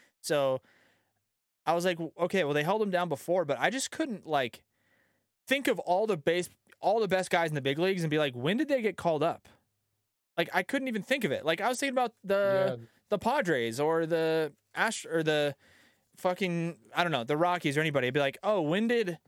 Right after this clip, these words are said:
Speaker 1: like, when did C J Cron get called up? Like, when did, when did Charlie Blackmon get
Speaker 2: C-
Speaker 1: called up?" You know, like
Speaker 2: Well, C J Cron, C J Cron got called up by, like,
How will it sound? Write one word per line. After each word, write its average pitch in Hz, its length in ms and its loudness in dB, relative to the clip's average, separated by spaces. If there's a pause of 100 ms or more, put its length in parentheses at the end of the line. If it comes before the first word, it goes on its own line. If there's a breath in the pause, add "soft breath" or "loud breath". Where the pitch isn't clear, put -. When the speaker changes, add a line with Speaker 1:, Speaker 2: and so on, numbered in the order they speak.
(580 soft breath)
Speaker 1:
like, 202 140 0
when 277 320 -2
did 233 220 0
C 165 200 -2
J 131 200 -2
Cron 123 360 -2
get 117 160 -8
called 113 260 -4
up? 101 240 -8
Like, 131 140 -8
when 226 320 -4
did, 262 440 -2 (720)
when 220 140 -2
did 330 140 0
Charlie 240 360 0
Blackmon 147 480 -4
get 113 120 -12
Speaker 2:
C- - 40 -14
Speaker 1:
called 107 260 -6
up?" 101 220 -10 (140)
You 143 160 -6
know, 131 220 0
like 156 300 0 (120)
Speaker 2:
Well, 143 80 -10
C 196 220 -8
J 208 160 -2
Cron, 170 420 -4
C - 160 -12
J 214 140 -2
Cron 156 240 -4
got 117 160 -4
called 113 220 -6
up 107 160 -6
by, 107 100 -4
like, 95 500 -12